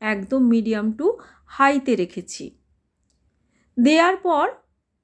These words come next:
খুন্তি দিয়ে অল্প একটু নিচ থেকে নাড়াচাড়া করে দেব। মোটামুটি চার পাঁচ মিনিট পরেই দেখবেন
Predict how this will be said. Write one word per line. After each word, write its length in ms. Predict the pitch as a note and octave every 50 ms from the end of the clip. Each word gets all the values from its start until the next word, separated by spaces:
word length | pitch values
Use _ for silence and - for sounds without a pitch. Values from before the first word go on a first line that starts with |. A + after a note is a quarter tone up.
| _ _ _ _ _ _ _ _ _ _ _ _ _ _ _
খুন্তি 460 | - - D#4 D4+ D4+ C#4 - F4 F4 D4+
দিয়ে 240 | B3+ C4+ C4 C#4 G4+ C#5+ - - _ _ _ _ _ _ _
অল্প 340 | - A#3+ C4 C#4 D4 C4 - - G#4+
একটু 300 | G#4 E4+ B3+ - - E4+ A4 C5+ C5+ - _ _
নিচ 200 | B3+ A#3+ B3 A#3 A#3+ -
থেকে 220 | - C4+ C4 F4+ G4+
নাড়াচাড়া 520 | G4+ D#4+ A3+ G3 G3+ G#3+ - A#3 G#3+ G#3 G3+
করে 260 | G#3 G#3 F3+ F3 E3+
দেব। 220 | - D#3+ D3 - B2+ - - - _ _ _ _ _ _ _ _ _ _ _ _ _ - - - - - _
মোটামুটি 540 | C4 D4 D4 D#4+ F#4+ G4 G4+ F#4+ C#4 F4 F#4 A#4 B4 -
চার 180 | - D4+ C4+ B3+
পাঁচ 220 | B3+ C#4+ C#4+ C#4+ C#4+ -
মিনিট 200 | D4 D4+ D#4 - -
পরেই 300 | C#4 B3 A#3+ B3+ C#4 C#4
দেখবেন 420 | C4 C4 B3 A3 G#3+ - C4 D#4